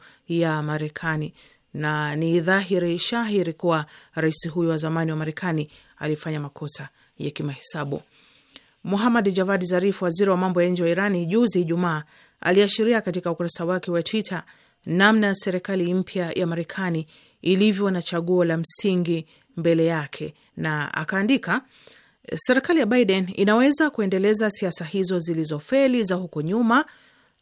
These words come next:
au kuendelea na njia ya kukandamiza ushirikiano na sheria za kimataifa au kupinga na kuachana na dhana zilizofeli na badala yake ifuate njia ya amani na utulivu.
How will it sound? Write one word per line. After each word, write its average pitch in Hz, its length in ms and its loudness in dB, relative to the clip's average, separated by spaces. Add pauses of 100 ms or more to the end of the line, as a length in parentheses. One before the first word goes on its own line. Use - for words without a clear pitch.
(160)
au 349 280 6
kuendelea 220 560 2
na 190 120 2
njia 262 460 2
ya 262 100 -2
kukandamiza 190 720 0
ushirikiano 226 680 -2
na 180 100 -2
sheria 165 340 0
za 143 140 -8
kimataifa 185 680 -2 (680)
au 190 300 4
kupinga 359 720 4
na 330 140 0
kuachana 254 640 0
na 185 160 0
dhana 262 400 0
zilizofeli 185 760 0 (420)
na 175 120 -4
badala 160 320 2
yake 165 520 -4 (240)
ifuate 147 760 -6
njia 151 560 -2 (260)
ya 165 200 -2
amani 139 480 -8 (300)
na 330 80 0
utulivu. 139 560 -6